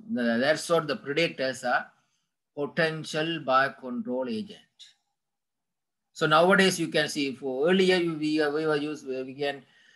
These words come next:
find it, there is a bird, right? So blackish with the, from brownish with, uh, I don't know about in Sinhala and, uh, other, uh, English, or in, uh, Tamil name we call it as sambakam. So it will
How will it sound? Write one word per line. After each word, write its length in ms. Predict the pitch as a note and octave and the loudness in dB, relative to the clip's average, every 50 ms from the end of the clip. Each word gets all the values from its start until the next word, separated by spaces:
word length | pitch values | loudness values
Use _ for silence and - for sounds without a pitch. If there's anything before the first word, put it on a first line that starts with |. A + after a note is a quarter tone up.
| _ _ _ - - | _ _ _ -20 -4
find 340 | - D#3 D#3 E3 F3+ F3+ E3+ | 2 4 4 4 4 4 2
it, 160 | E3+ D#3+ C#3+ | 2 2 2
there 240 | C3 C#3+ C#3 C#3+ C#3+ | 4 4 6 6 6
is 180 | D3 C#3 - - | 4 2 0 -2
a 180 | C#3 C3+ C3 | -2 -2 -2
bird, 520 | B2 D3+ - F3 F3+ F3 G3+ A2+ A2+ - - - _ _ _ _ _ _ _ _ - | -2 2 6 6 8 8 6 4 2 -4 -8 -12 _ _ _ _ _ _ _ _ 0
right? 200 | C3+ D3 D3+ D3 | 2 2 2 2
So 160 | - C#3+ A#2 | 0 0 0
blackish 520 | A2+ C3+ C#3+ D3 - - D3+ D3 - - | 2 4 2 2 2 0 -4 -4 -4 -4
with 200 | D3 C#3+ B2 A#2+ | -6 -6 -8 -6
the, 400 | C3+ C#3 C3 B2 A#2+ A2+ A2 A2 G#2+ - - | -6 -4 -2 0 0 0 0 -2 -6 -6 -2
from 240 | - C#3+ C3+ B2 A#2+ | 0 2 2 4 4
brownish 400 | D3 D3 D3 D3+ D3+ C#3+ - - | 4 4 4 2 0 -4 -4 -4
with, 180 | C3+ B2 A2 B2+ | -4 -2 -2 -2
uh, 60 | A#2 | 0
I 240 | A2+ A2+ A#2 B2 B2+ | 0 0 0 -2 -2
don't 220 | C3 B2+ B2 A#2+ | -4 -2 -2 -2
know 160 | A#2+ B2+ B2+ B2 | -2 -2 0 0
about 260 | A#2 A#2+ A#2+ A#2 A2+ | 0 2 2 0 0
in 180 | A#2 A#2+ A#2 | 0 -2 -2
Sinhala 480 | A2 - B2+ B2+ B2 B2 A#2+ A#2+ B2 B2 | -4 -6 -12 -14 -10 -6 -4 -4 -4 -4
and, 200 | A#2+ A#2 A#2 A2+ | -4 -6 -6 -6
uh, 240 | A2 A2 A2 G#2+ A2 | -6 -4 -6 -6 -6
other, 180 | A#2 B2+ C3+ - _ _ _ _ _ _ _ _ _ _ _ _ _ - - | -6 -8 -10 -12 _ _ _ _ _ _ _ _ _ _ _ _ _ -10 -8
uh, 140 | G#2+ G#2+ G#2+ - | -6 -6 -6 -8
English, 560 | A#2+ C3+ C3+ C3+ C3+ D#3 E3 D3+ - - - | -10 -10 -8 -6 -6 -6 -6 -8 -10 -10 -6
or 140 | A#2 A2+ A#2 | -4 -2 0
in, 420 | A2+ A2+ A#2 A2 G#2 G2+ G2 F#3+ | 0 0 0 0 -2 -4 -8 -12
uh, 320 | - G2 F#2+ F#2 F#2 F#2 F#2 - _ B2 | -14 -14 -14 -12 -14 -16 -16 -12 _ -6
Tamil 260 | B2 B2+ C3+ C#3 C3+ | -4 -4 -2 -4 -4
name 160 | C3+ C3 B2+ | -6 -6 -8
we 140 | B2 B2 A#2 | -8 -10 -6
call 180 | - A#2+ A2 | -4 -2 -2
it 40 | B2+ | -2
as 120 | C3 - - | -2 -2 -2
sambakam. 400 | D#3 D#3 D3 C3 A#2 A#2 - - _ _ _ _ _ _ _ _ _ _ _ _ _ _ _ _ _ _ _ _ _ _ _ _ _ _ _ _ _ _ _ | -2 -2 -2 -4 -6 -8 -10 -14 _ _ _ _ _ _ _ _ _ _ _ _ _ _ _ _ _ _ _ _ _ _ _ _ _ _ _ _ _ _ _
So 100 | _ A2+ | _ -2
it 160 | A#2 A#2+ A#2+ | 0 0 0
will 240 | A2+ D#3+ D3+ C3+ A#2+ | 2 0 0 0 -2